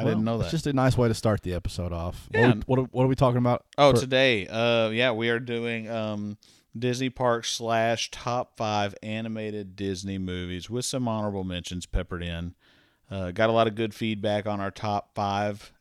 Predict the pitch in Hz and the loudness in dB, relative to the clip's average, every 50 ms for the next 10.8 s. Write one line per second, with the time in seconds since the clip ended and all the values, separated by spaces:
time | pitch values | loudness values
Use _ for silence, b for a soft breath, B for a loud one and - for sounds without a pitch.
0 | _ - 113 110 120 110 - 117 113 113 113 113 110 107 110 113 123 139 151 156 | _ -8 -8 -6 -6 -6 -4 -4 -2 -2 -2 -2 -4 -4 -2 0 0 0 0 0
1 | 151 135 117 113 110 110 107 98 - 113 104 95 - - - 98 98 98 92 - | -2 -2 -2 -2 0 -2 -2 -2 -2 -2 -4 -4 -4 -4 -4 -4 -2 -4 -4 -6
2 | 98 95 98 95 - - 101 98 101 98 - - - 113 104 101 101 104 104 101 | -6 -6 -6 -6 -8 -8 -6 -6 -6 -8 -10 -12 -12 -10 -10 -8 -8 -10 -10 -10
3 | - - - - 277 262 233 202 190 180 180 - - 147 147 147 147 143 143 143 | -12 -14 -10 -8 -6 -4 -4 -4 -4 -6 -6 -6 -6 -6 -6 -4 -4 -4 -4 -4
4 | 131 113 104 - - - 208 214 185 151 135 117 - - 117 110 110 104 - - | -4 -6 -8 -8 -8 -6 -6 -4 -2 -2 -4 -4 -4 -4 -4 -2 -2 -4 -6 -8
5 | 104 95 107 104 104 104 104 - b b b b b b b b b 127 123 131 | -8 -6 -4 -4 -2 -4 -6 -8 b b b b b b b b b -8 -2 2
6 | 143 147 147 147 143 - - _ _ _ _ _ _ _ - 131 117 - 131 - | 4 6 6 6 4 2 -2 _ _ _ _ _ _ _ -8 -6 -4 -2 -2 0
7 | - 147 147 - - 135 123 113 - - 101 95 90 85 101 104 110 113 113 110 | 0 0 0 0 0 0 0 0 -2 -2 -4 -4 -4 -6 -4 -2 0 2 2 2
8 | 110 117 120 123 120 120 110 - - 110 107 107 101 104 113 110 - - 104 - | 2 0 2 2 2 0 0 -2 -2 -2 -2 -2 -2 -4 -6 -6 -8 -12 -10 -6
9 | 123 117 107 - 104 101 104 101 98 95 - - - 90 80 80 80 85 107 110 | -4 -4 -4 -2 -2 -2 0 0 -2 -4 -6 -10 -12 -12 -10 -10 -8 -6 -2 2
10 | 113 117 117 117 113 - 120 107 98 92 87 82 85 82 87 92 | 4 4 4 4 4 2 0 2 2 0 -2 -2 -4 -6 -6 -8